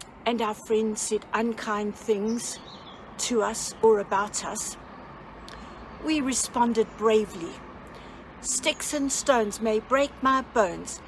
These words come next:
but names will never hurt me." Do you remember doing that? But they did hurt. And they still do, if I'm honest. So what do we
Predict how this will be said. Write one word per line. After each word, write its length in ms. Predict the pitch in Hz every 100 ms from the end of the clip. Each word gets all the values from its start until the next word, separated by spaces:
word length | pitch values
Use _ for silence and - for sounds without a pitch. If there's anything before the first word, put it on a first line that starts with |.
| - -
but 220 | 220 -
names 540 | 220 233 285 208 175 208
will 160 | 202
never 580 | 208 233 285 294 294 302
hurt 480 | 240 262 240 - -
me." 240 | 175 147 - - - - - - - -
Do 160 | -
you 200 | 226 240
remember 400 | 247 247 254 240
doing 300 | 226 254 254
that? 340 | 247 269 403 - - - - - - - - - -
But 160 | 294
they 140 | 320 311
did 280 | - 320 -
hurt. 440 | 226 151 - - - - - - - - - - - -
And 100 | 226
they 100 | 233
still 320 | 233 - 285
do, 380 | 269 220 262 185 - - - - -
if 140 | 202
I'm 160 | 208 180
honest. 580 | 226 165 - - - - - - - - - - - - - - - - - - - - - - -
So 240 | - 294
what 240 | 277 311 -
do 120 | 269
we 120 | 277